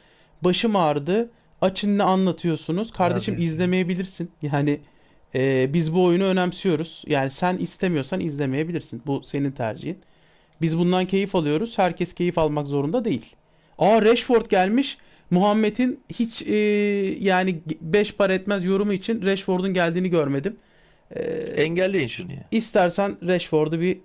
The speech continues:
Speaker 1: şey yap.
Speaker 2: Dur, şunu engelleyeyim.
Speaker 1: Ha, Muhammed buyur. Bundan sonra yayınları görmeyeceksin. Çok şanslısın. Ee, artık, e, başka hesaplardan gizlice izlemeye çalışırsın.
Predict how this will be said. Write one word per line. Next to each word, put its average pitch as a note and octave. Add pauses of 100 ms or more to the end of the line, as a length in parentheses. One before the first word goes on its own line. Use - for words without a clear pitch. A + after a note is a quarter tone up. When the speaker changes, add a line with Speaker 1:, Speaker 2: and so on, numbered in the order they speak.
(120)
Speaker 1:
şey D3
yap. B2+ (2250)
Speaker 2:
Dur, A#2
şunu G2+
engelleyeyim. F2+
Speaker 1:
Ha, F3+
Muhammed F#3+
buyur. F#3
Bundan F#3+
sonra F#3+
yayınları F#3
görmeyeceksin. F3
Çok D#3+
şanslısın. C#3+ (640)
Ee, -
artık, D#3 (120)
e, D#3 (280)
başka D3+
hesaplardan D3
gizlice D3
izlemeye C#3
çalışırsın. C3